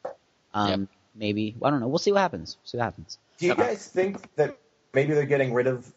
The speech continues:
Speaker 3: the, the world tendency and the dedicated servers just because basically with the original Demon Souls, they have to kinda babysit it? And, like, they keep talking about when they might shut down the servers.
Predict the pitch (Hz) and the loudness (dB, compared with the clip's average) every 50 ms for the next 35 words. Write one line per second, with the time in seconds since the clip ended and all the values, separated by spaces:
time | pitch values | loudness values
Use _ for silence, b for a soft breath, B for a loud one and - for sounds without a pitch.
0 | _ _ - 120 110 104 107 104 104 117 123 120 - 131 123 127 117 - 139 131 | _ _ 4 4 4 4 2 2 2 2 2 2 0 0 0 -2 -4 -2 -2 0
1 | 117 104 98 110 110 113 110 120 113 101 95 - 107 110 113 113 117 113 113 - | 0 2 4 2 2 2 2 -2 -2 -2 -2 -2 0 0 0 0 -4 -6 -6 -8
2 | 120 - - 123 - - 120 113 113 107 101 - - - _ 143 139 143 - 143 | -8 -4 -4 -6 2 4 4 4 4 2 -4 -12 -18 0 _ 4 4 4 2 -2
3 | 147 139 127 123 127 - - - 139 131 127 147 147 156 135 113 104 113 123 127 | -2 0 0 0 -2 -6 -8 -2 0 2 2 2 2 2 0 0 0 0 0 0
4 | 117 - 110 101 95 101 104 107 - - - 127 107 92 82 90 90 95 107 104 | 0 2 2 2 4 4 4 2 2 2 0 0 0 2 2 0 0 0 -2 0
5 | - 120 117 117 113 - _ _ _ _ _ _ _ _ _ _ _ - 127 120 | 2 2 2 2 0 -2 _ _ _ _ _ _ _ _ _ _ _ 0 2 4
6 | 117 110 104 - 110 107 123 - - 120 120 123 123 113 113 113 110 117 117 117 | 4 4 2 2 0 -2 -2 2 4 4 4 4 4 2 2 2 4 2 0 2
7 | 113 113 113 110 113 113 113 - - 120 - 110 110 113 110 98 95 - 107 110 | 2 0 2 2 2 0 0 2 0 0 2 2 0 2 0 -2 -2 0 0 0
8 | 113 123 131 135 131 - - | 0 0 -2 -4 -6 -12 -20